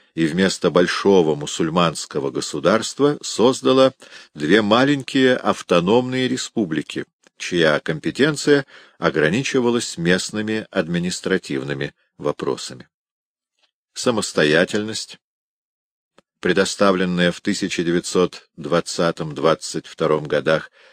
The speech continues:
другим народам, киргизам, марийцам, дагестанцам, бурятам, монголам, калмыкам,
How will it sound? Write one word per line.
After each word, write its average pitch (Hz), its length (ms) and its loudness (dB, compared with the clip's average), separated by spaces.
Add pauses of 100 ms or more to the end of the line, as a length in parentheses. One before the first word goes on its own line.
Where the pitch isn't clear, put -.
(160)
другим 73 460 -6
народам, 92 520 2 (200)
киргизам, 90 800 -2
марийцам, 87 840 -2
дагестанцам, 82 960 -4
бурятам, 82 520 2
монголам, 80 680 -2
калмыкам, 87 720 -2